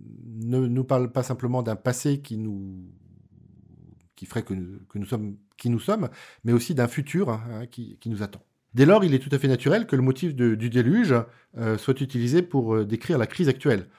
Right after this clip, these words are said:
Alors, on a bien sûr des choses un peu naturelles, hein, la montée des eaux, les crues, et cetera, et beaucoup de gens, euh,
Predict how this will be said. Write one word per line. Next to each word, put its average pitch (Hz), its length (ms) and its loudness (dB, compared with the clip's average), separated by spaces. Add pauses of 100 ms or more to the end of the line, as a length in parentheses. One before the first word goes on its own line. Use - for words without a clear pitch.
(220)
Alors, 85 240 -16
on 107 100 -10
a 98 60 -8
bien 101 120 -6
sûr 139 200 -4
des 92 140 -8
choses 107 280 -6
un 85 60 -10
peu 90 140 -10
naturelles, 135 420 -6
hein, 101 100 -6
la 98 80 -6
montée 110 260 -4
des 101 200 -2
eaux, 110 340 2
les 104 140 -2
crues, 113 380 -4
et 117 80 -8
cetera, 110 480 -8
et 90 120 -14 (520)
beaucoup 98 200 -12
de 95 80 -6
gens, 98 480 -10
euh, 110 180 -20